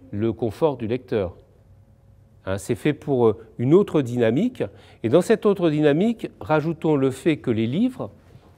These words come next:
ne vont plus être payés à l'achat du livre, mais à l'achat de la page. L'auteur sera payé en fonction du nombre de pages lues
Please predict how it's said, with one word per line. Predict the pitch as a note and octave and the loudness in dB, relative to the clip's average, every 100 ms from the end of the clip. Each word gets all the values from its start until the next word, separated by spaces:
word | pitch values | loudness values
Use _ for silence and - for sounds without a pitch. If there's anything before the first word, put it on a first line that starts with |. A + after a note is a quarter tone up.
| - - - | -20 -20 -2
ne | C#3 | 2
vont | D#3+ A3 | 6 4
plus | - A#3+ A#3+ G3 - | 2 0 0 0 0
être | D#3+ D#3 - - | 2 2 0 -2
payés | D#3+ C#3+ D3+ D3 - - - - - | -2 0 0 0 -4 -18 -20 -20 -6
à | G#2+ | 0
l'achat | C3+ - C#3+ | 0 0 -2
du | A#2 B2+ | 0 -4
livre, | E3+ A#3 G3+ | -4 -6 -4
mais | D#3 | 0
à | C#3 | 2
l'achat | C3+ - E3 | 2 0 0
de | |
la | D3 | 0
page. | - F3+ G#2+ - - _ _ _ _ _ - | 2 0 0 -6 -20 _ _ _ _ _ -4
L'auteur | B2 D3+ E3 F#3+ | 0 0 2 0
sera | F#3 D3+ C3+ C3 | 0 -2 0 0
payé | D3 F#3+ | -2 -2
en | F#3 | -2
fonction | D3 - | -6 -4
du | E3 D3 | -4 0
nombre | E3 C#3 | -2 0
de | |
pages | B2+ D3 C#3 A#2+ | -2 2 2 0
lues | C#3 A3 - | 0 0 0